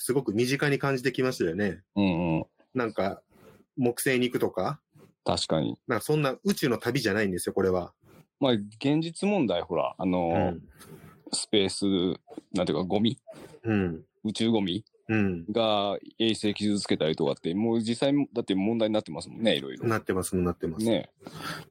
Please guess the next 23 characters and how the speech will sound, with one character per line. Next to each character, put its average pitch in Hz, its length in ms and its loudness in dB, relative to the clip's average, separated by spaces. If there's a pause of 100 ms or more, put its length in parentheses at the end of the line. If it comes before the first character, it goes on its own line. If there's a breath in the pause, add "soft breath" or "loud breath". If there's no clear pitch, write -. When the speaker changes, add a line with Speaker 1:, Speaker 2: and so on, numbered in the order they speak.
Speaker 1:
で、 139 80 0
ま 135 140 0
あ、 113 40 0
そ 120 220 2
う 123 60 4
い 123 60 2
う 120 40 4
の 113 100 0
も 95 120 -2
含 143 220 -2
め 113 80 2
て 90 100 -4
で 85 100 -4
す - 140 -4
ね、 90 340 2
Speaker 2:
う 104 60 2
ん。 87 300 0 (180)
Speaker 1:
宇 143 100 -2
宙 131 180 0
の 104 140 0
領 113 260 2
土 98 120 -2
を 110 460 0